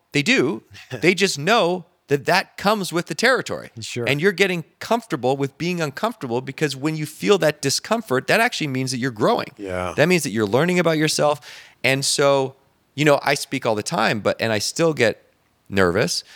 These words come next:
Speaker 1: but I also understand that nervousness and, and, and, and, and anxiety and excitement, they're all very similar feelings.
Speaker 2: Yeah.
Speaker 1: So when I'm nervous for a talk, I think,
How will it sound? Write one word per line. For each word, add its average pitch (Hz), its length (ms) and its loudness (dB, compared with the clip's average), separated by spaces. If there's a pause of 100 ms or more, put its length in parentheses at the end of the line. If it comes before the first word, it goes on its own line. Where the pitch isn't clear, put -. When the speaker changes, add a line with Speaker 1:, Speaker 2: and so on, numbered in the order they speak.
(160)
Speaker 1:
but 117 100 4
I 127 40 6
also 226 280 2
understand 110 560 -2 (300)
that 110 140 2 (320)
nervousness 202 880 0 (520)
and, 117 420 0 (240)
and, 110 140 0
and, 107 300 -2
and, 107 240 -4
and 104 120 -2
anxiety 120 640 0 (720)
and 104 100 -6
excitement, - 640 -6 (600)
they're 110 140 4
all 202 180 4
very 156 280 0
similar 117 460 -2
feelings. - 580 -8
Speaker 2:
Yeah. 90 340 -10 (200)
Speaker 1:
So 123 200 -2
when 143 120 2
I'm 175 180 2
nervous 151 320 2
for 120 140 0
a 110 40 0
talk, 156 360 2
I 120 100 2
think, 104 420 -8